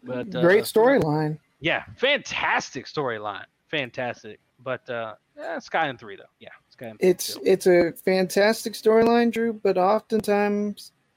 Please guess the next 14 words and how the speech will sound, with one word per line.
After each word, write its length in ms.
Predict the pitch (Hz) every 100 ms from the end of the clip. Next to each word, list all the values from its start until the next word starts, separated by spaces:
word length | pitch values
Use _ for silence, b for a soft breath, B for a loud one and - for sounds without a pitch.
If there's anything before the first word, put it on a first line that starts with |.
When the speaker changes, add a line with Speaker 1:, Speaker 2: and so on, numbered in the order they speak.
| _ _ -
Speaker 2:
doesn't 220 | 294 339
happen. 400 | 254 330 - - _ _ _ _ _ -
Speaker 1:
Oh, 200 | 131 113 233
Speaker 2:
But 240 | 254 170
Speaker 1:
wow, 340 | 110 120 92 -
what 140 | 131 131
a 40 |
Speaker 2:
that 40 | -
Speaker 1:
Debbie 240 | 180 175
Speaker 2:
being, 120 | 202
Speaker 1:
Downer. 320 | 156 156 127 - _ _ _ _ _ _ _ -
Speaker 2:
that 180 | 175
being 240 | 175 185 170
said, 580 | - 233 233 165 156